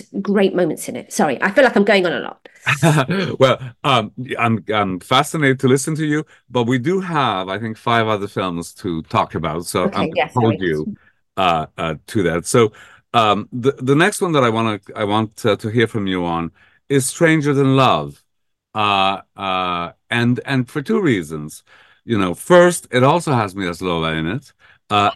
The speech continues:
Speaker 2: and,
Speaker 1: So we
Speaker 2: and
Speaker 1: didn't even talk about Miroslava.
Speaker 2: Miroslava, and, uh, um, it's a transnational film.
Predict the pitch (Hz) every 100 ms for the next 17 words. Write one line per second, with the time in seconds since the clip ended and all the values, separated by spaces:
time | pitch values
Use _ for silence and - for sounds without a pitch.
0 | - 139 156 - 185 226 233 208 - -
1 | - 160 185 180 175 156 151 - _ _
2 | 117 110 107 113 95 92 - _ _ -
3 | 127 123 123 120 104 123 117 - 117 117
4 | 110 107 101 101 - _ _ 151 139 147
5 | 175 170 156 151 139 139 127 123 113 82
6 | 62 69